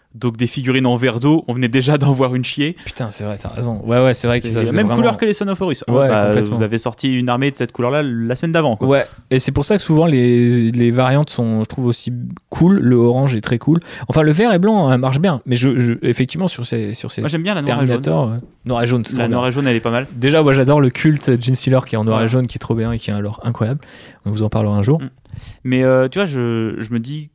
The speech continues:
Speaker 1: quand on, quand tu vois les artworks, quand tu vois un peu ce qu'est la faction, euh, j'en ai pas encore vu encore quelqu'un qui a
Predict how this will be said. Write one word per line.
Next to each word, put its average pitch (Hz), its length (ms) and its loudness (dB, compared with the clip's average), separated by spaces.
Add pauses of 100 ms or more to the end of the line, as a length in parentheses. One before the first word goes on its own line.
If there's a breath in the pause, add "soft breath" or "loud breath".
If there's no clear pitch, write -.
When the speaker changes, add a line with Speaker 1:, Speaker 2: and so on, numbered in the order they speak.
(180)
Speaker 1:
quand - 240 -6
on, 113 220 -4
quand 113 120 -6
tu 113 100 -14
vois 131 100 -2
les 123 140 -2
artworks, 127 320 -8
quand 120 80 -10
tu - 80 -14
vois 123 80 -6
un 120 40 -6
peu 123 140 -8
ce - 100 -14
qu'est - 120 -6
la 113 100 -4
faction, 131 400 -10 (500 soft breath)
euh, 104 640 -4 (100)
j'en 120 220 -2
ai 117 60 0
pas 151 100 -6
encore 143 240 -4
vu 127 100 -6
encore 151 380 -6 (220)
quelqu'un 143 360 -10
qui - 300 -12
a 98 400 -10